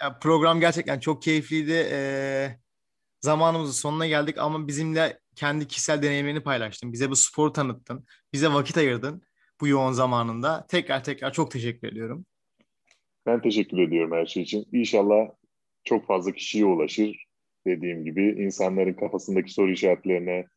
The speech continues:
Speaker 2: biraz olsun cevap olur. Merak ettiklerinin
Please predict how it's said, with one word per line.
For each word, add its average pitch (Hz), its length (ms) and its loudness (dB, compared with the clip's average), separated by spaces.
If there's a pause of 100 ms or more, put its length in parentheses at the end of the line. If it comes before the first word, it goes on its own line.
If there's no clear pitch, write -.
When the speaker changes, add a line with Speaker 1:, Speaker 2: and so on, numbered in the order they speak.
(260)
Speaker 2:
biraz 92 260 4
olsun 92 340 0
cevap 98 360 4
olur. 85 320 -2 (520)
Merak 98 340 0
ettiklerinin 90 800 -6